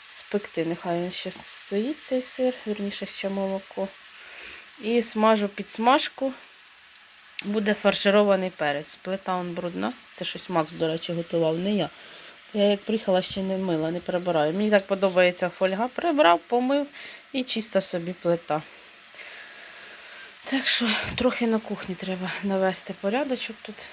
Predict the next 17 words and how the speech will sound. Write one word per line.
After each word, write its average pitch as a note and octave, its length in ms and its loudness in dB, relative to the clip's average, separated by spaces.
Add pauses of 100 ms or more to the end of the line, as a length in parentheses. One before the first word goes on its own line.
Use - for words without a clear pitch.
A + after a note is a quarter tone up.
(480)
Та - 140 6
вже A3 140 6
літо G#3+ 260 2
закінчується, A3+ 580 0
в - 20 -16
принципі, G#3 420 -4
тут G3+ 140 -10
такого G3+ 340 -2
порядку G3+ 460 2
не G3 140 -2
наведеш, G3 640 -2
але F#3 200 -4 (1300)
плиту A3+ 540 8 (180)
вимити G3 540 0
треба. D3+ 440 -2 (600)
Фарширую G3 640 0
перець. A3 680 2